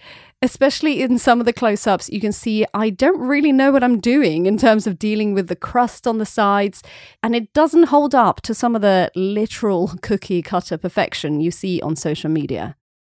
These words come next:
Do I care? No, because it tasted so good, and I hope you make it too and enjoy it. Making beautiful looking food is a great skill, but that's exactly what it is, a whole skill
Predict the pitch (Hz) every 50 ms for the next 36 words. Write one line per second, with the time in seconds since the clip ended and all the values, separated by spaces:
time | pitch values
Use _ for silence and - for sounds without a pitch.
0 | _ _ - - 220 226 262 294 294 - - 240 226 240 311 403 415 - _ _
1 | _ _ _ - - 208 226 247 320 330 214 - - _ _ _ _ _ _ -
2 | 185 185 202 170 180 170 - - 202 202 214 - - 254 262 220 - - - -
3 | - 170 185 285 311 262 262 254 254 254 254 247 - - - - _ _ _ _
4 | _ _ _ - 208 208 208 202 196 165 180 202 196 196 208 185 185 175 170 -
5 | 185 - - - 180 165 160 160 156 - _ - 170 165 170 160 156 - 147 147
6 | 143 143 143 139 - - - _ _ _ _ _ _ _ _ _ - 214 220 247
7 | 311 - 349 349 339 269 269 277 285 - - 254 247 233 196 185 - - 185 196
8 | - - 165 165 160 160 - - - 220 190 208 185 160 - - 175 170 180 160
9 | - - - - - - 175 160 156 151 147 - _ _ - 214 190 - 240 247
10 | 254 - - 208 180 175 180 202 196 - - 214 185 196 190 185 - - 185 170
11 | 156 - - _ - 196 190 - - 214 208 214 226 - - - - - - -
12 | - 220 208 202 185 175 165 160